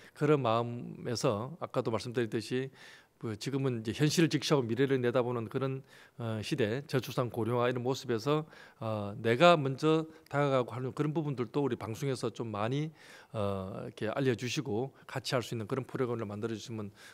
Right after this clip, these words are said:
어, 좋겠다는 생각을 해봅니다. 예, 불교는, 자, 정말 아름다운 종교입니다. 예,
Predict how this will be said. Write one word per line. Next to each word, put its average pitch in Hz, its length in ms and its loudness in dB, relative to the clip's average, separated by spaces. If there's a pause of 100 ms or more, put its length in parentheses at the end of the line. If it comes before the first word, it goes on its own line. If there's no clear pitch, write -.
(100)
어, 107 120 -8
좋겠다는 104 460 -6
생각을 101 440 -8
해봅니다. 101 500 -10 (400)
예, 113 60 -6
불교는, 156 600 6 (280)
자, 101 280 0
정말 147 320 6
아름다운 139 680 4 (160)
종교입니다. 104 580 -4 (420)
예, 104 280 -6